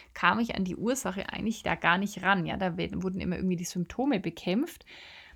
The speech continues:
Aber irgendwie zum Glück wieder meine Intuition. Ich habe sie schon so ein bisschen noch gehört und wusste trotzdem nicht, warum habe ich jetzt so viel und ständig Migräne und es war irgendwann eine richtige Belastung. Also ich hatte Angst vor der nächsten Migräne.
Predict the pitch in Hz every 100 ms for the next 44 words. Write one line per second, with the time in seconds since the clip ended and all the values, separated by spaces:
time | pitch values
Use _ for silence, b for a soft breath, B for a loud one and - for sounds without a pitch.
0 | B - 247 - 311 359 339 330 339 247
1 | 233 254 320 320 269 285 285 254 226 220
2 | 220 214 - 185 - - 233 269 311 330
3 | - - 226 - 254 - 226 - 247 302
4 | - 214 - - 302 330 - 294 247 226
5 | - 190 175 175 202 285 440 - - B
6 | B B B B B _ - - _ _
7 | _ _ - 240 240 240 226 220 233 285
8 | - 233 - 254 277 - 233 220 220 294
9 | 294 - 208 226 262 240 214 214 214 208
10 | - - - _ - - 254 262 - 240
11 | 208 202 190 208 208 196 - 170 208 247
12 | 208 - 190 196 190 180 175 208 - 196
13 | 170 170 156 185 - 175 165 180 180 190
14 | 165 - - 220 - 190 185 180 185 -
15 | 196 190 - 196 202 208 202